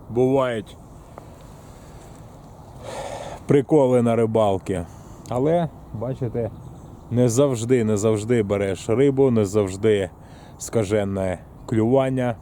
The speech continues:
не завжди продуктивні покльовки.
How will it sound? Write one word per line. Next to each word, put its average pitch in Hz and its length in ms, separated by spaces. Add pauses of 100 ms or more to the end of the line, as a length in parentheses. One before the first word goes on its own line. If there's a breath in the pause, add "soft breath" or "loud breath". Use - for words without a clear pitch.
(120)
не 104 160
завжди 101 680 (460)
продуктивні 104 960 (680 loud breath)
покльовки. 127 760